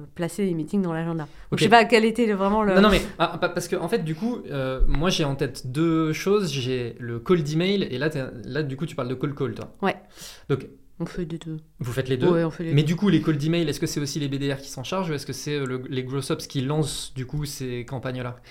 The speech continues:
Speaker 1: Non, euh, c'est les B D R ou les sales,
Speaker 2: Ok.
Speaker 1: euh, qui, ouais.
Speaker 2: D'accord, ok.
Speaker 1: Non, en fait,
Speaker 2: Donc,
Speaker 1: les,
Speaker 2: le, les
Speaker 1: les
Speaker 2: gross ops, c'est vraiment le travail préparatoire
Speaker 1: Ouais.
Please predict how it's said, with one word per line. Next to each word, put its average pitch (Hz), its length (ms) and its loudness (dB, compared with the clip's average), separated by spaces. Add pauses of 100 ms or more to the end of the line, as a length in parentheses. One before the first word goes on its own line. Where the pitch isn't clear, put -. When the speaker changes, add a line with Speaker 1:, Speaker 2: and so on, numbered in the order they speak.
(160)
Speaker 1:
Non, 214 200 2 (260)
euh, 190 200 2
c'est 180 400 -2
les 175 140 -4
B 180 100 -4
D 180 220 0
R 180 60 -6
ou 180 80 -6
les 165 120 -6
sales, 170 300 -6
Speaker 2:
Ok. 156 160 -4
Speaker 1:
euh, 139 60 0
qui, - 240 -10
ouais. 165 140 -8 (200)
Speaker 2:
D'accord, 139 240 0
ok. 143 80 -4
Speaker 1:
Non, 202 120 6
en 196 200 6
fait, 254 160 6
Speaker 2:
Donc, - 80 -4
Speaker 1:
les, 214 180 0
Speaker 2:
le, - 80 4
les 208 100 4
Speaker 1:
les - 100 6
Speaker 2:
gross 170 240 4
ops, 214 120 0
c'est 165 100 0
vraiment 156 160 -2
le 151 80 -2
travail 160 260 0
préparatoire 165 800 0
Speaker 1:
Ouais. 175 200 2